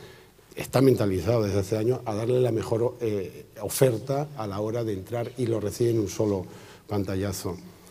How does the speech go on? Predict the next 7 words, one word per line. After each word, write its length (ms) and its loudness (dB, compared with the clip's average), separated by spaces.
En 160 0
cuanto 500 2
y, 600 0
y 60 0
en 100 0
cuanto 420 0
a, 280 0